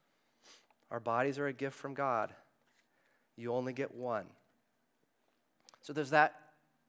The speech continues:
there's that mandate, there's that reminder, that command from Scripture to take care of it. Uh, turn with me to Second Corinthians four. But the Bible doesn't let us go too far. Um,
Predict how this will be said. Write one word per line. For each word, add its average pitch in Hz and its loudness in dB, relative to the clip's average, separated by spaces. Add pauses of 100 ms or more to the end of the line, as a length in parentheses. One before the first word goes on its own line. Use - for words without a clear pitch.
(260)
there's 131 -4
that 143 4
mandate, 135 0
there's 113 -8
that 131 2
reminder, 131 0
that 117 -4
command 127 -4
from 123 -10
Scripture - -10 (560)
to - -20
take 127 -4
care 123 -2
of 101 -4
it. 107 -8 (800)
Uh, 117 -8
turn 156 0
with 151 -2
me 147 -2
to 120 -2
Second 143 -2
Corinthians 127 -8
four. 117 -6 (1400)
But - -10
the 165 2
Bible 202 10
doesn't 226 4
let 220 8
us 208 6
go 214 8
too 214 2
far. 160 10 (480)
Um, 117 -4